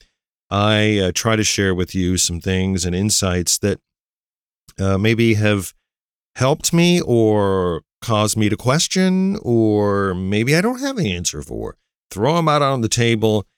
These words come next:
and, uh, maybe, uh, the same thing will happen to you where you might find things in your life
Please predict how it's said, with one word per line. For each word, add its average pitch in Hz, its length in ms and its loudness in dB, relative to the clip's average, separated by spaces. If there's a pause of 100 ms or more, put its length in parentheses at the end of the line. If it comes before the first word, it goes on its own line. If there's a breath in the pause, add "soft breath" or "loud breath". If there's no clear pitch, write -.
(300)
and, 101 360 0
uh, 92 480 0
maybe, 98 800 0
uh, 92 180 -4
the 85 140 -10
same 117 380 0
thing 101 280 -2
will 90 160 0
happen 87 360 -4
to 90 120 -6
you 87 320 -2
where 78 420 -4
you 147 460 0
might 104 400 -2
find 95 500 -2
things 95 300 -2
in 95 100 -4
your 165 160 0
life 73 400 -6